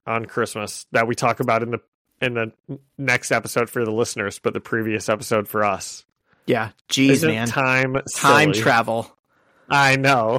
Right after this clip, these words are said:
Speaker 1: <laughs>
Speaker 2: Weebly wobbly, timey wimey.
Speaker 1: Yep.
Speaker 2: Did I
Speaker 1: Um,
Speaker 2: get that right? Was that a,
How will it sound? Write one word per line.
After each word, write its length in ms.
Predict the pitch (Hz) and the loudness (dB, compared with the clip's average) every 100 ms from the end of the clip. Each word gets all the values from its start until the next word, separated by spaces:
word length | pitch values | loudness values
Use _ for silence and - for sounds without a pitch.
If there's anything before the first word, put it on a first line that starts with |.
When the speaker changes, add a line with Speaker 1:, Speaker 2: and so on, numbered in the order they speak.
| - | -2
Speaker 1:
<laughs> 40 | - - - | -10 -14 -6
Speaker 2:
Weebly 440 | 135 165 143 147 | -2 0 2 2
wobbly, 440 | 127 143 135 139 123 | 4 4 4 0 0
timey 360 | 135 135 131 | 0 2 2
wimey. 480 | 127 139 135 123 113 - _ _ _ - | 2 2 2 -2 -8 -14 _ _ _ 0
Speaker 1:
Yep. 580 | 139 131 131 135 156 - _ _ _ _ _ _ - | 2 2 4 4 2 -2 _ _ _ _ _ _ 0
Speaker 2:
Did 80 | 147 151 | 6 8
I 120 | 156 | 10
Speaker 1:
Um, 60 | 151 | 8
Speaker 2:
get 100 | 160 | 6
that 140 | 175 175 | 4 6
right? 320 | 175 185 - - | 6 4 -2 -8
Was 160 | 123 | 0
that 180 | 135 139 | 4 6
a, 260 | 135 131 | 6 4